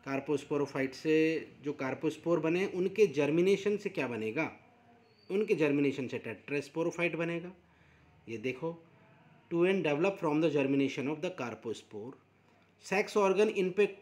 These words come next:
नहीं डेवलप होंगे, किसी भी प्रकार का कोई सेक्स ऑर्गन इन पे डेवलप नहीं होंगे। इन पे बनेगी टेट्रास्पोरेंजिया, और टेट्रास्पोरेंजिया में जब meiosis होगा, कौन सा विभाजन होगा, meiosis होगा,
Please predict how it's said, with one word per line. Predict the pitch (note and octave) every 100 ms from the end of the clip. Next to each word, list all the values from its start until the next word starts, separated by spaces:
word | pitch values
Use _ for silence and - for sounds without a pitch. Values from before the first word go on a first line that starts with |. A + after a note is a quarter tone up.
| - D#3+
नहीं | E3 E3+
डेवलप | D3 C#3 C#3+ C3
होंगे, | A2+ A2+
किसी | - D3 G#3+
भी | G3+
प्रकार | G3 D#3 C#3 C3+
का | C#3 F3
कोई | - F#3 G3 A3+
सेक्स | - F3 D#3 D#3+
ऑर्गन | C#3 B2 C#3
इन | B2+
पे | D3
डेवलप | A#2 G#2+ F3 G3+
नहीं | A3 F3+
होंगे। | G2 E2 - - _ _ _ - - _ _ G3+
इन | A3
पे | A#3
बनेगी | F#3+ F3 F3+ G#3+
टेट्रास्पोरेंजिया, | A3 F3+ - F#3+ - F3 D3 C3 B2 A#2+ F#2 - _ _ _ _ _ _ _ _ _ D#3+
और | F#3+ G#3+ G#3
टेट्रास्पोरेंजिया | E3+ F3 A3 G#3+ - F#3+ F3+ F#3 E3+ F3 E3+
में | G3+ G#3
जब | G3 D3+
meiosis | D#3+ G3+ G#3+ B3+ -
होगा, | D3+ B2+ A#2+ - _ _ _ _
कौन | D#3 F#3+
सा | F#3+ A3
विभाजन | G3 F3+ F#3 G#3
होगा, | G3+ A#3+ C4 - - _ _ _ _ _ E3
meiosis | G#3 A#3 C4 B3+ F3+
होगा, | C#3 B2+